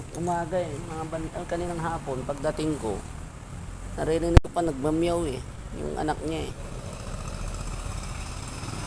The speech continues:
Tayo na oh, hmm, matigas na eh. Bakit kaya nakadikit sa paa niya? Parang,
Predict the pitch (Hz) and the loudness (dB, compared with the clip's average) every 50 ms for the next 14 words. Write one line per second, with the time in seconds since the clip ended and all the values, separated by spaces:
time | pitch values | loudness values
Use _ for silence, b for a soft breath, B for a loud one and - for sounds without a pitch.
0 | - - - - - - - - - - - - 95 95 85 85 - - - - | -6 -6 -6 -6 -6 -6 -6 -6 -6 -4 -4 -4 -4 -2 -2 -4 -4 -4 -4 -4
1 | - - - - - - - - - - - - - - - - - - - - | -4 -4 -4 -4 -4 -4 -4 -6 -6 -6 -6 -6 -6 -8 -8 -8 -8 -8 -8 -8
2 | - - - - - 143 147 160 175 175 151 131 139 143 - - - 139 131 123 | -8 -10 -8 -6 -4 -4 -2 -2 -2 -2 -2 -2 -4 -4 -6 -8 -6 -4 -4 -2
3 | 113 107 107 - - 139 135 139 - - 262 262 202 131 120 - - - - - | -2 -2 -2 -4 -2 0 0 0 0 0 0 0 0 0 -2 -4 -6 -8 -10 -10
4 | - - - - - - - - - - - - - - - - - - - - | -10 -10 -10 -10 -10 -12 -10 -10 -10 -10 -10 -10 -10 -10 -10 -10 -8 -8 -8 -8
5 | - - - - - - - - - - - - - - - - - - - - | -8 -8 -8 -8 -8 -8 -6 -6 -6 -6 -6 -6 -8 -8 -8 -8 -8 -8 -8 -8
6 | - - - - - - - - - - - - - - - - - - - - | -8 -8 -8 -8 -8 -8 -10 -10 -10 -12 -12 -12 -12 -12 -12 -10 -10 -10 -6 -4
7 | 190 190 202 202 196 147 143 139 143 135 - 135 - - 123 104 113 117 113 120 | -2 -2 0 0 0 -2 -2 -2 -4 0 0 0 2 4 2 2 2 0 -2 -4
8 | 127 117 - 135 139 143 147 | -4 -2 0 0 0 0 0